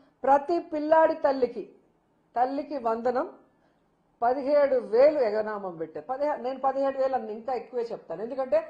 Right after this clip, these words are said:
ఒక బిడ్డ ఉంటే పదహైదు వేలు ఇస్తాము, ఇద్దరు ఉంటే ముప్పై వేలు ఇస్తాము, ముగ్గురుంటే నలభై వేలు ఇస్తాము, నలుగురుంటే ఎంతమంది ఉంటే అంత అన్న మా-, మాట్లాడిన మీరు ఒక్క బిడ్డకి జగన్మోహన్ రెడ్డి గారు దాదాపుగా ఎనభై లక్షల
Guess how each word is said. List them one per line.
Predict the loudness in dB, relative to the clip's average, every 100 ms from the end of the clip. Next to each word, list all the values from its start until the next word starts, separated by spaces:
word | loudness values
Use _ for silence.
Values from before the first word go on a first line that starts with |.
| -12 _ -6
ఒక | -4 -2
బిడ్డ | -4 0 2 2
ఉంటే | 2 0 0
పదహైదు | 0 0 -2 -4 -2
వేలు | -2 -2 -6
ఇస్తాము, | -4 -4 -2 -6 -8 _ _ _ -10
ఇద్దరు | 4 8 8
ఉంటే | 6 4 0
ముప్పై | -2 0 2
వేలు | 4 2 0
ఇస్తాము, | -4 -4 -2 -2
ముగ్గురుంటే | -4 -4 -2 -2 -2 -2 -4
నలభై | -2 0 2
వేలు | 2 2 -4
ఇస్తాము, | -4 -4 -4 -4
నలుగురుంటే | -4 -4 -4 -6 -4 -2 -2 -6 _ _
ఎంతమంది | -6 -4 -6 -6 -6 -4
ఉంటే | -2
అంత | -2 -4
అన్న | -6 -6
మా-, | -6 -6 -4
మాట్లాడిన | -6 -4 -4 -4
మీరు | -4 -4 -2 -2 -4 -14 _ _ _ _ _
ఒక్క | -4 0 4 4
బిడ్డకి | 2 0 -2 0
జగన్మోహన్ | 2 2 0 -4 -2 -2
రెడ్డి | -2 0
గారు | 0 0 0
దాదాపుగా | -2 0 0 0 -2 2 2 2 0
ఎనభై | -4 -2 -2 -2 -6 -6
లక్షల | -8 -8 0 2